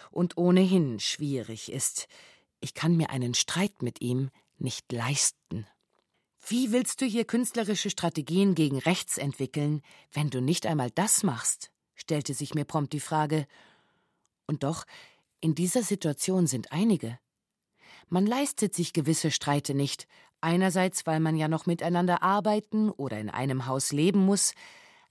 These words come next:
andererseits fühlt man sich, und fühle auch ich mich, dafür irgendwie stets unvorbereitet.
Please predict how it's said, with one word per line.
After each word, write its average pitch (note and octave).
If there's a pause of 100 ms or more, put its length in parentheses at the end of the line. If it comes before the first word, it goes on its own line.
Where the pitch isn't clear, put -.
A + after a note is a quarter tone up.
(100)
andererseits G3
fühlt G#3+
man F#3+
sich, -
und C#3+
fühle E3
auch C#3
ich -
mich, F3 (300)
dafür E3
irgendwie F#3+
stets - (100)
unvorbereitet. C#3+